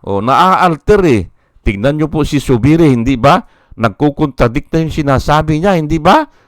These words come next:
O, ang sabi niya, gusto niyong ipagpatuloy ang impeachment, pero ang sabi niya, is a witch hunt. Impeachment is a witch hunt. Adi, ako, hindi na ako naniniwala dyan sa kanya.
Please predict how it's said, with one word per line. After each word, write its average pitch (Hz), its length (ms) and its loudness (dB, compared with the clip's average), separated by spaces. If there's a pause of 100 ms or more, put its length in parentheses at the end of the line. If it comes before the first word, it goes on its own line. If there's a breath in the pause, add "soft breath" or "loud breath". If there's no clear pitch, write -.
(140)
O, 117 400 2 (380)
ang 135 180 -2
sabi 196 320 0
niya, 160 80 0
gusto 160 320 -2
niyong 196 220 -2
ipagpatuloy 170 920 2 (240 soft breath)
ang 160 160 -4
impeachment, 147 720 -2 (240 soft breath)
pero 233 240 2
ang 185 80 -4
sabi 208 400 0
niya, 160 160 0
is 226 240 2
a 202 80 6
witch 185 320 2
hunt. 285 320 2 (640)
Impeachment 240 720 0
is - 240 -2
a 185 80 4
witch 220 240 2
hunt. 285 300 2
Adi, 196 280 -2 (1080)
ako, 226 320 2
hindi 170 180 0
na 190 140 2
ako 180 160 0
naniniwala 165 580 0
dyan 156 180 -2
sa - 140 -6
kanya. 127 300 -4